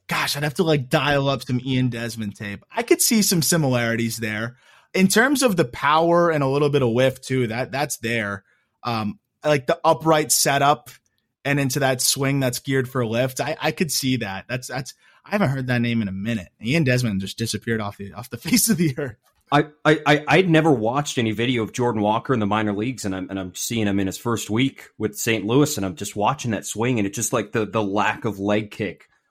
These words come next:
Speaker 2: on the bottom and sort of just lifting and falling forward while he's swinging it. I,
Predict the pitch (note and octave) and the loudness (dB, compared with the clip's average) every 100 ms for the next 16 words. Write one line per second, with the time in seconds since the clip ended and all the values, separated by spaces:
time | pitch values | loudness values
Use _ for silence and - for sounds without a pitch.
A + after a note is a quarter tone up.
0 | - G#2+ G#2 G#2 G2+ G#2+ G#2+ F#2 - A2+ | -4 0 2 2 4 2 2 0 0 0
1 | G#2 G#2+ G#2 G#2 A#2 A#2 C3 A2+ G2 - | 0 -4 -6 -2 0 0 2 4 2 0
2 | G#2+ G#2+ G#2 F#2+ A#2 A2+ A2+ F#2+ F#2+ F#2 | -2 0 -2 -4 -2 0 0 -2 -4 -4
3 | - G#2 A2 G#2 F#2+ F#2 _ _ _ _ | -6 -4 -2 -2 -4 -10 _ _ _ _
4 | _ _ _ _ - - A#2 | _ _ _ _ -10 -2 0